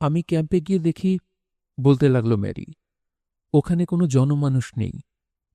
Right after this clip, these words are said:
আমি ক্যাম্পের মাঝামাঝি জায়গায় গিয়ে দাঁড়িয়ে থাকলাম।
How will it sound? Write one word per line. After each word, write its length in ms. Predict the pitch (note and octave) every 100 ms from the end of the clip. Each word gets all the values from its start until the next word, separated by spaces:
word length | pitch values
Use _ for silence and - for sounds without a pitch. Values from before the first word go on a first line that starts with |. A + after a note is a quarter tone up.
| -
আমি 200 | C3+ D3
ক্যাম্পের 420 | - C3 C#3 C#3
মাঝামাঝি 600 | C3 B2 D3+ C#3+ C#3 D#3
জায়গায় 400 | C3 B2+ C3 C#3+
গিয়ে 240 | B2+ C#3 C3
দাঁড়িয়ে 320 | A#2+ A2 A#2
থাকলাম। 420 | - G#2+ -